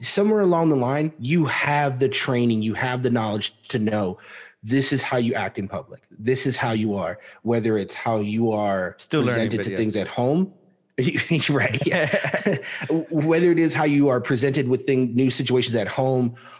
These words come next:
Speaker 1: or if it's something that you've learned within yourself, powering through it, kinda just
Speaker 2: Mm.
Speaker 1: figuring it out. So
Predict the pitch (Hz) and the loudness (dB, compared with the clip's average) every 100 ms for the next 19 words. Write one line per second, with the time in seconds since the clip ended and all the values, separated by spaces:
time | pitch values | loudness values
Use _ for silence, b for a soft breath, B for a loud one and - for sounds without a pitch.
0 | B 135 135 131 120 123 117 117 123 117 | B 2 4 4 2 0 -2 0 0 2
1 | 117 110 120 113 101 107 107 107 110 117 | 0 0 0 0 0 -2 0 0 0 0
2 | 120 185 123 - 101 90 92 101 117 160 | 2 0 0 -4 -4 -2 0 -2 0 2
3 | 175 101 - - 107 101 101 107 110 110 | 4 2 -2 -6 -4 -2 -4 -2 -2 -2
4 | 107 101 104 101 113 87 - B B B | -2 0 0 0 -2 -6 -12 B B B
5 | B - - 143 131 - | B -8 0 2 2 0